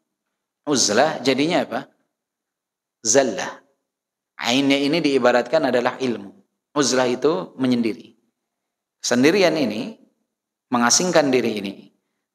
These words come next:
Kalau tanpa ain, al-ilm, tanpa ilmu, jadinya apa? Zallah, ketergelinciran. Al-uzlah, jika tanpa huruf zai,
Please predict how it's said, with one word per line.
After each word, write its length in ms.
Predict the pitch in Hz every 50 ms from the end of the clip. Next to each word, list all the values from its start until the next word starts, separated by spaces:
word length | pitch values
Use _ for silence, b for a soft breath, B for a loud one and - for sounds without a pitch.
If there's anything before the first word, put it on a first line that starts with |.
| _ -
Kalau 240 | 127 131 135 135 135
tanpa 480 | 165 170 180 165 156 139 123 107 95 131
ain, 520 | 160 151 135 135 143 156 151 - - - - - - 113
al-ilm, 480 | 113 110 107 131 151 147 156 160 147
tanpa 320 | - 123 120 117 - 110 -
ilmu, 480 | 143 156 165 139 113 98 98 113 - - - - _ _ _ _ _ _ _ _ _ _ _ _ _ _ _ _ _ _ _ _ _
jadinya 480 | 123 120 117 117 120 123 143 151 143 131
apa? 320 | - 151 143 143 - - - 127
Zallah, 720 | 117 110 120 113 110 101 98 98 92 87 - - - _ _ _
ketergelinciran. 840 | - 135 - 131 131 131 127 127 127 127 123 120 110 104 95 - - _ _ _ _ _ _ _ _ _ _ _ _ _ _ _ _ _ _ _ _ _ _ _ _ _ _ _ _ _ _ _
Al-uzlah, 880 | 127 120 117 104 - 175 214 165 - - 120 117 117 - - - - - _ _ _ _ _ _ _ _ _ _ _ _ _ _
jika 320 | 120 127 147 - 143 135
tanpa 320 | 131 185 190 185 185 170 143
huruf 320 | - 147 147 147 135 -
zai, 560 | 120 - - 131 127 127 123 107 87 85 -